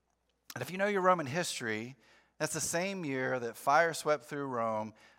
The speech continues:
Uh, Nero gets upset. He blames all the Christians, and he begins to, uh, begin this Christian persecution, which was a terrible moment in history. Uh, so this is when Paul is writing these words here in First Timothy.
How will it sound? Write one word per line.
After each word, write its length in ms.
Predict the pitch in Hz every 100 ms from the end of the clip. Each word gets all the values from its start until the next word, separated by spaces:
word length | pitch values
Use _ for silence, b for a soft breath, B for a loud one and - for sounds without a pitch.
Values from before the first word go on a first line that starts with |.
| -
Uh, 120 | 107 107
Nero 320 | 135 165 156
gets 240 | 147 -
upset. 560 | 139 - - 117 113 -
He 180 | 120 151
blames 380 | 151 147 139
all 140 | 131 123
the 80 | 113
Christians, 580 | - 139 - 113 104
and 100 | 107
he 120 | 101 123
begins 360 | 117 113 104
to, 260 | - 107 104 B B B
uh, 140 | 101
begin 460 | 90 101 120 131 110
this 160 | 95
Christian 580 | - - - - 113 98 -
persecution, 880 | 113 101 - - 135 117 - 85 92
which 180 | -
was 220 | 101 92 -
a 40 |
terrible 580 | - 143 139 117 107 101 104
moment 360 | 110 101 92 -
in 80 | 90
history. 480 | 104 147 - 90 80 B B B B B
Uh, 40 | 69 -
so 160 | -
this 320 | 135 165 220 226
is 140 | 160
when 260 | 165 151 -
Paul 600 | - 180 165 131 117 113
is 200 | 120 104
writing 600 | 131 131 123 110 107 107 101
these 260 | 123 107
words 380 | 107 123 117 -
here 220 | - 101
in 200 | 101 101
First 460 | 98 - 92 - -
Timothy. 540 | - 135 110 - 82